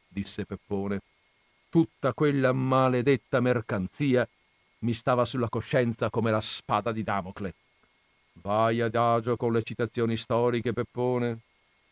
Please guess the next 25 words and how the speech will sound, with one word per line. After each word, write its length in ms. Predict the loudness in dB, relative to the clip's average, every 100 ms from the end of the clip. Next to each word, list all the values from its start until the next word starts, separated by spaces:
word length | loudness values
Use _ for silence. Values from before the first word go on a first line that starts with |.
| _ -8
rispose 520 | -8 -6 -6 -6 -6
Don 160 | -8
Camillo. 560 | -10 -14 -14 -16 -18 -20 _ _ _ _ _ _ _ -6
"Però", 500 | 0 2 2 -2 -12 _ _ _ _ _ _ _
continuò 500 | -6 -4 -2 -4 -6
Peppone, 580 | -10 -10 -8 -6 -6 -8 _ _ _ _ _ -10
"lei 420 | 2 4 4 2
ha 60 | 0
detto 460 | 0 -4 -4 -6
che 120 | 0 2
le 140 | 6
mitragliatrici 960 | 4 4 -2 -2 -2 -2 -2 -4 -2 0
erano 300 | 0 2 0
sette, 680 | 0 -4 -6 _ -14 -14 -14 _ _ _
e 100 | 0
invece 380 | 4 4 2 -2
erano 300 | -4 -4 -4
otto. 340 | -6 -6 -16 -16 _ _ _ _ -4
Chi 160 | 2
avrà 220 | 2 2 0
preso 460 | 0 -2 -4 -6
l'altra?" 540 | -4 -4 -6 -12 -16 -18 _ _ _ _ _ _ _ _ _
"Non 240 | 6 6
ti 100 | 6
preoccupare", 1120 | 4 2 0 -2 -2 -2 -2 -4 -6 -8 -10